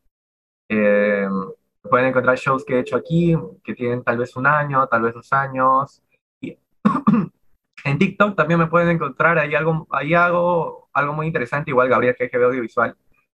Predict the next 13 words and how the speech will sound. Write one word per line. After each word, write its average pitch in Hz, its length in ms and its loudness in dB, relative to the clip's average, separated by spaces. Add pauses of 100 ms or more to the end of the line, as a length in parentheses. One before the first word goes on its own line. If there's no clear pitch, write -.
(120)
que 131 220 0
es 160 140 -6
decir 127 320 0
la 143 180 2
parte 147 380 0
periodística, 135 800 -2
las 113 240 -4
investigaciones 120 1040 -2 (460)
que 131 100 2
hago 131 320 2
para 117 240 2
mis 110 140 -4
monólogos. 101 680 -2